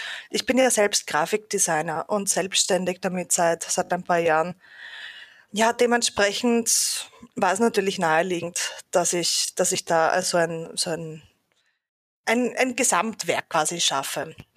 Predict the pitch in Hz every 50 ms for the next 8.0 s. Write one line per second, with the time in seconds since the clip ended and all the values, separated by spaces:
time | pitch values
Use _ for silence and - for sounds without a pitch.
0 | - - - - - - - - _ - - - 220 226 240 254 - 269 262 247
1 | 247 240 247 226 226 233 - - 214 220 214 214 - 247 220 - - 185 175 208
2 | 208 180 226 220 214 214 214 214 - - 208 185 180 - 180 160 175 - - 214
3 | 202 202 185 - 214 202 190 190 - - 214 202 226 220 - - - - 214 208
4 | 196 190 - 214 208 180 - 165 170 165 - - 185 - - - 151 156 - -
5 | - - - 156 135 151 139 110 - - - - 170 147 202 180 - - 190 190
6 | - - 170 156 156 151 156 170 156 156 - - - - 165 156 160 165 190 202
7 | 196 - 175 165 165 - - 170 - - 147 147 156 - - 190 175 175 170 170